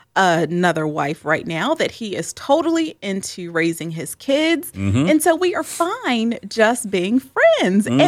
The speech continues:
Speaker 1: uh,
Speaker 2: Mm-hmm.
Speaker 1: so you are
Speaker 2: Mm-hmm.
Speaker 1: over there smirking like you're making
Speaker 2: I
Speaker 1: me
Speaker 2: don't
Speaker 1: feel
Speaker 2: believe
Speaker 1: like
Speaker 2: you.
Speaker 1: <laughs>
Speaker 2: I believe that that's your perception of the relationship.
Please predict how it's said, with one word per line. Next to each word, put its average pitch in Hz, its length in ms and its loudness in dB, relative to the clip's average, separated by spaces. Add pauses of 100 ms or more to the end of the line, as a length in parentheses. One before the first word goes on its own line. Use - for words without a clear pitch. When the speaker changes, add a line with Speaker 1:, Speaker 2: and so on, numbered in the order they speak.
Speaker 1:
uh, 302 140 6
Speaker 2:
Mm-hmm. 175 260 4
Speaker 1:
so 320 360 4 (280)
you 427 260 2
are 466 180 4
Speaker 2:
Mm-hmm. 320 140 4
Speaker 1:
over 370 180 4
there 208 180 4
smirking 392 640 0 (140)
like 240 340 2 (240)
you're 262 360 2
making 480 220 2
Speaker 2:
I - 140 6
Speaker 1:
me - 100 6
Speaker 2:
don't 202 80 6
Speaker 1:
feel - 220 6
Speaker 2:
believe - 320 4
Speaker 1:
like - 0 -
Speaker 2:
you. - 160 2 (420)
Speaker 1:
<laughs> - 460 -18
Speaker 2:
I 175 100 4
believe 175 420 4
that 123 160 2
that's 156 260 4
your 156 120 4
perception 120 680 2
of 151 100 0
the 156 80 2
relationship. 151 680 2